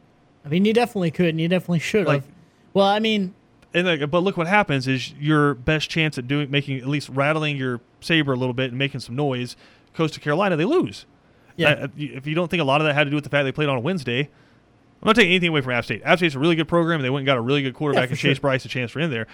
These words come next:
Speaker 2: But if you don't think that had a little bit to do with it, you're crazy.
Speaker 1: Yeah, I feel like it definitely did.
Speaker 2: And so now you're kinda out of every conversation when it comes to,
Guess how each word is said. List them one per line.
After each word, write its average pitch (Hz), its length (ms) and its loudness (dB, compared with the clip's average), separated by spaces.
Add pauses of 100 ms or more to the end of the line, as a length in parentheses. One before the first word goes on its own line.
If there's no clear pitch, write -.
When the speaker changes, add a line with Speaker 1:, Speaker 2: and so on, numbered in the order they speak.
(220)
Speaker 2:
But 147 200 4 (1120)
if - 80 -20
you 170 80 4
don't 190 120 6
think 175 180 -2 (100)
that 143 160 0
had 151 80 0
a 127 40 -2
little 131 200 -4
bit 139 80 -6
to 120 100 -8
do 127 120 -4
with 147 140 -2
it, 151 140 -4 (1120)
you're - 100 -12
crazy. 185 400 -2 (460)
Speaker 1:
Yeah, 285 100 0
I - 40 -2
feel 190 160 0
like 196 160 0
it 196 80 -2
definitely 175 320 -2
did. 139 200 -6 (140)
Speaker 2:
And 147 120 -6
so 170 100 -2
now 175 180 2
you're 160 120 2
kinda 160 220 0
out 143 140 4
of 123 120 2
every 131 220 -2
conversation 117 580 -4
when 110 100 -4
it 110 60 -8
comes 117 300 -4
to, 110 400 -6